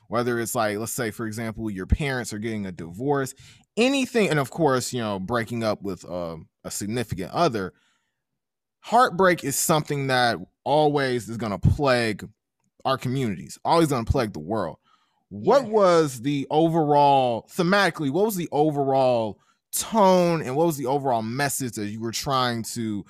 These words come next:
Speaker 1: convey in this short? Because I feel like, especially when you hear the, um, the dialogue, there's a lot of history to that, to those
Speaker 2: Mm-hmm.
Speaker 1: sentences.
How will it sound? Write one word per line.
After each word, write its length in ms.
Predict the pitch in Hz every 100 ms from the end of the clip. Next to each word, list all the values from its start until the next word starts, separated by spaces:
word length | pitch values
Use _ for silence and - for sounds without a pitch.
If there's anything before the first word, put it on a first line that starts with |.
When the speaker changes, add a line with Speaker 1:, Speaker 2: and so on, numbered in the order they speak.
| _ _
Speaker 1:
convey 440 | 120 107 127 120
in 140 | 98
this 140 | 95 92
short? 440 | - 104 76 -
Because 380 | 104 131 117 107 - -
I 60 | -
feel 140 | 208 226
like, 300 | 196 143 98 - _ _ _ _ _ - 90 _ _ -
especially 500 | 165 - 254 262 247
when 160 | 175
you 100 | 131
hear 480 | 123 - 196 175 160
the, 320 | 131 131 120
um, 680 | - 113 110 101 92 82 80 _ _ _ _
the 120 | -
dialogue, 800 | 107 156 175 135 110 107 98 87 - _
there's 180 | 147 160
a 40 | 139
lot 220 | 165 156
of 80 | -
history 640 | - 175 - - 107 90
to 160 | - 101
that, 320 | 90 71 - _
to 160 | - 113
those 340 | 110 107 95
Speaker 2:
Mm-hmm. 80 | 90 -
Speaker 1:
sentences. 760 | - 160 117 95 - 80 -